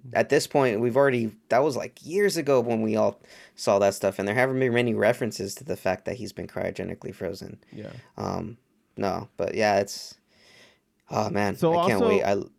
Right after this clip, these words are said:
Speaker 2: I think that, um, you know, you know, his grandson who opened the door and wouldn't let him in at first. That is the, um,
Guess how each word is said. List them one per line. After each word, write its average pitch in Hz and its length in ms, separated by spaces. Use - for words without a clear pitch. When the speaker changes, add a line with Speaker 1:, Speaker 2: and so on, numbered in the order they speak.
Speaker 2:
I 175 40
think 214 320
that, 170 320
um, 120 400
you 151 140
know, 151 140
you 139 160
know, 131 100
his 127 180
grandson 127 500
who 127 140
opened 120 280
the - 40
door 117 320
and 110 160
wouldn't 113 200
let 113 120
him 107 120
in 104 100
at 117 140
first. 139 460
That 156 460
is 156 300
the, 135 540
um, 113 500